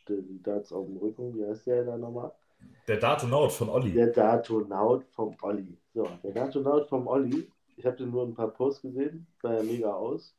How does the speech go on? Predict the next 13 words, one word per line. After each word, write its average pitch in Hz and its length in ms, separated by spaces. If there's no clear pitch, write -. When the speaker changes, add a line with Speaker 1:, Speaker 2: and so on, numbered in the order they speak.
Speaker 1:
gab's - 300
dann 107 120
auch 101 180
in 107 100
verschiedenen 101 560
Farben. 139 420
Der 107 100
hatte 104 380
dann, 101 360
weiß 101 140
nicht, 101 200
das 104 180
Visier 113 520